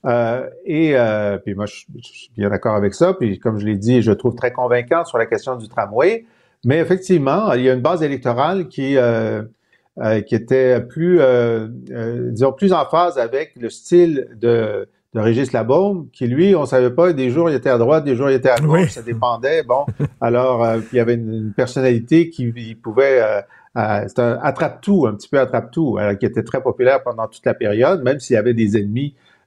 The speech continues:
Speaker 1: euh, nombreux sur un certain nombre de sujets.
Speaker 2: Et en terminant, est-ce que madame Plante devrait montrer la sortie à Dominique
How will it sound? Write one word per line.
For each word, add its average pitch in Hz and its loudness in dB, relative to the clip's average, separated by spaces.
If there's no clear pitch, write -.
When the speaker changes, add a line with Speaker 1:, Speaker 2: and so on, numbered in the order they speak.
Speaker 1:
euh, 107 0
nombreux 117 2
sur 135 -2
un 107 -4
certain 113 -2
nombre 120 -4
de 104 -4
sujets. 101 -2
Speaker 2:
Et 147 2
en 156 -2
terminant, 175 2
est-ce 147 -4
que 185 0
madame 151 0
Plante 170 -2
devrait 135 0
montrer 160 0
la 156 0
sortie - -4
à 135 -4
Dominique 147 -2